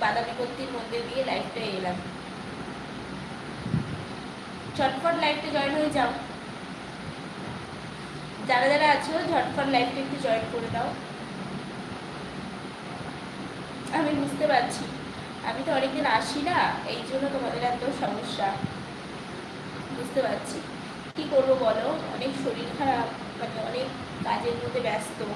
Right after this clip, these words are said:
আবার কলেজ খুলে গেলে কতটা পারবো না পারবো জানি না, তো চেষ্টা করবো লাইভে আসার। তো তোমরা বেশি বেশি করে না YouTube-এ লাইভ করো, লাইভ করলে অনেক সমস্যার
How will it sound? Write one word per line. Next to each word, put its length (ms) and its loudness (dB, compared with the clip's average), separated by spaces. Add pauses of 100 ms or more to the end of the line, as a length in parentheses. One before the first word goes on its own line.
(960)
আবার 220 6 (180)
কলেজ 340 2
খুলে 260 2
গেলে 240 4
কতটা 520 0 (100)
পারবো 240 0 (100)
না 80 2 (100)
পারবো 200 -2 (120)
জানি 280 4
না, 60 0 (120)
তো 60 -6 (140)
চেষ্টা 420 -2
করবো 200 2 (120)
লাইভে 260 2 (100)
আসার। 300 -2 (920)
তো 60 -6 (100)
তোমরা 220 4 (120)
বেশি 220 0
বেশি 220 -4
করে 240 0
না 40 2 (100)
YouTube-এ 340 0 (120)
লাইভ 180 2 (160)
করো, 200 0 (840)
লাইভ 200 6 (180)
করলে 300 0 (240)
অনেক 160 0 (120)
সমস্যার 400 -2